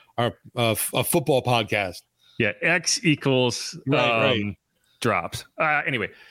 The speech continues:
Speaker 2: but yeah, so, like, they've gotten more out of Taysom Hill, right? And, like, a variable is you put Taysom Hill into the equation and suddenly he runs faster than Juwan Johnson. And so your timing on certain plays is, is wrong.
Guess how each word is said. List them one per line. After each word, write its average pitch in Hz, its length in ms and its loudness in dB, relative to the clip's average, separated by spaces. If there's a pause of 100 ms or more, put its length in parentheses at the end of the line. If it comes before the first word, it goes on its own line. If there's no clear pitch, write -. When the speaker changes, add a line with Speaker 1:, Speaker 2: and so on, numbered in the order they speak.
(500)
Speaker 2:
but 160 220 2 (260)
yeah, 185 200 0
so, 156 340 2
like, 147 220 2 (120)
they've 147 300 0
gotten 160 260 0
more 165 220 2
out 175 60 4
of 170 80 0
Taysom 180 400 2
Hill, 165 200 4
right? 147 220 0
And, 151 80 -2
like, 139 160 0
a 147 60 0
variable 160 400 4
is 135 100 0
you 147 80 2
put 175 180 2
Taysom 165 320 0
Hill 160 160 4
into 156 120 4
the 151 100 4
equation 151 420 2
and 117 140 2
suddenly 143 300 2
he 143 80 2
runs 139 320 0
faster 143 420 -2
than 127 180 2
Juwan 123 300 2
Johnson. 127 460 0
And 92 120 2
so 127 80 2
your 117 180 4
timing 127 420 -4
on 120 120 0
certain 127 240 0
plays 131 320 2
is, 143 220 2 (300)
is 165 180 4
wrong. 143 500 2